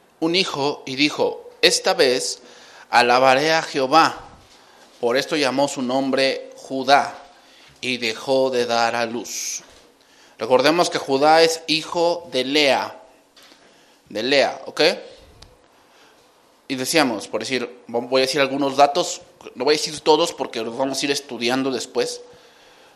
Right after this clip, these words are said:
pero Judá fue el que aconsejó a sus hermanos la venta de José en lugar de quitarle la vida. No fue el hijo mayor, fue el cuarto, pero siempre,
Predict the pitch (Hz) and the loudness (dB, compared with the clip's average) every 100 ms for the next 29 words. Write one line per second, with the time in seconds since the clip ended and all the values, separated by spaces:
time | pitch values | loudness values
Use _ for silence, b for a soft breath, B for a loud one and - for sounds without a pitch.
0 | B - 131 - 151 180 180 160 180 - | B 2 2 2 4 6 6 4 -2 -14
1 | - _ - _ - - 151 170 180 - | -20 _ -20 _ -14 0 4 4 4 2
2 | 139 131 131 135 131 135 131 123 165 175 | 0 0 -2 -4 -2 -4 -4 -2 -2 -2
3 | 185 180 156 180 160 120 117 - - b | 0 0 0 0 -2 -4 -8 -16 -20 b
4 | b b b b _ 120 127 147 170 170 | b b b b _ -2 0 0 -2 0
5 | 165 139 139 123 175 165 160 135 127 147 | 0 0 -2 -2 0 0 0 -2 -2 -2
6 | 147 143 143 120 143 135 139 131 147 147 | -2 -4 -6 -6 -4 -4 -2 -2 -2 -2
7 | 107 - - _ _ _ _ _ _ _ | -4 -10 -20 _ _ _ _ _ _ _
8 | _ _ _ _ - _ b b b b | _ _ _ _ -20 _ b b b b
9 | b b b b b b _ _ _ - | b b b b b b _ _ _ -4
10 | 147 196 208 226 220 226 226 196 160 180 | 2 4 6 4 4 0 -2 0 0 2
11 | 214 240 240 - 180 185 208 208 214 - | 2 2 -2 -2 0 0 -2 0 0 2
12 | 226 233 - 139 135 131 - 180 202 202 | 0 2 0 0 0 0 -2 0 0 -2
13 | - 214 208 | -4 -2 -2